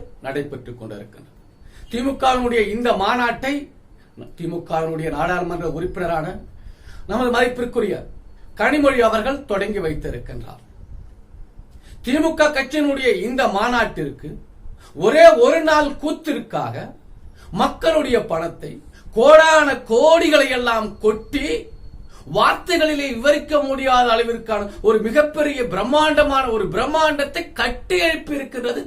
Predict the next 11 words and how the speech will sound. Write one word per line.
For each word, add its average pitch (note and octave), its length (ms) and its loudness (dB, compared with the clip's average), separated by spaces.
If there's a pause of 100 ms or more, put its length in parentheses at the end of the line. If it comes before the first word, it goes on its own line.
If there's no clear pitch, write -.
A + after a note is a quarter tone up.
தி G3+ 140 -12
மு F#3 160 -8
க C#3 180 -6
கட்சி. - 280 -20 (520)
இப்படியான D4+ 480 4 (100)
ஒரு A#3 160 4
பிரம்மாண்டத்தை A3+ 720 2 (600)
பந்தல் F#3 500 0
என்ற F#3 160 -6 (120)
சொல்லுக்குள் G#3 520 -2 (200)
அடக்க D3+ 280 -10